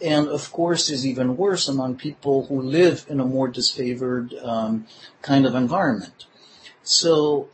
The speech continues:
then it becomes a question of not just looking at the cost of major illness or the, you know, but essentially to say that, uh, you know, society is not functioning optimally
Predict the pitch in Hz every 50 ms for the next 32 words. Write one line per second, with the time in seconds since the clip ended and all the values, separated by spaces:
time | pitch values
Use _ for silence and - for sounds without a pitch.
0 | - 139 147 170 196 220 214 196 170 147 - 143 - - - 170 147 151 147 -
1 | - 160 151 147 - - - - - 165 160 156 151 151 147 - - 147 135 127
2 | 143 147 156 170 170 165 - 175 185 175 - - - 147 147 143 143 - 160 151
3 | 143 135 127 120 123 127 123 - - - 180 170 160 151 - - - 139 123 110
4 | 123 127 127 127 127 123 - 123 120 - 147 139 127 135 135 127 127 131 135 131
5 | - - 123 110 104 110 - _ _ - 139 139 131 123 113 - - - - -
6 | _ - 160 151 151 - 160 156 - - 180 196 190 - - 165 151 151 147 139
7 | 139 - 143 135 - - - 277 262 185 131 110 - - - - - _ - -
8 | - 139 143 143 139 139 135 135 139 - - - - - - 135 135 127 123 123
9 | 127 123 120 - - 135 135 135 135 127 - - 143 131 - - 175 185 185 180
10 | 165 143 135 131 131 131 120 135 139 135 131 - - 139 139 139 - - 143 139
11 | 139 135 139 143 139 - - 196 220 214 160 120 107 104 107